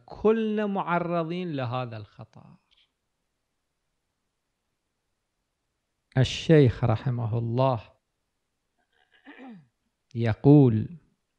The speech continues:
"وأوجب من ذلك"، يتحدث حول قضية الفروع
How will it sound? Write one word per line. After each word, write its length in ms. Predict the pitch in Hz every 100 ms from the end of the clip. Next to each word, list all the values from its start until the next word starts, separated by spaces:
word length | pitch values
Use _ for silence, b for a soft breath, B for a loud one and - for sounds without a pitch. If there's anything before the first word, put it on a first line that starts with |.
| _ _ _ _ _ _ - _
"وأوجب 880 | 123 113 - 147 180 165 123 123 113
من 460 | 117 113 110 107 101
ذلك"، 960 | 107 107 107 104 113 - - - - - _ _ _ _ _ _ -
يتحدث 800 | 165 160 - 190 170 143 135 -
حول 360 | - 117 107
قضية 560 | 104 110 107 139 143 135 -
الفروع 840 | 131 123 - 120 117 135 123 110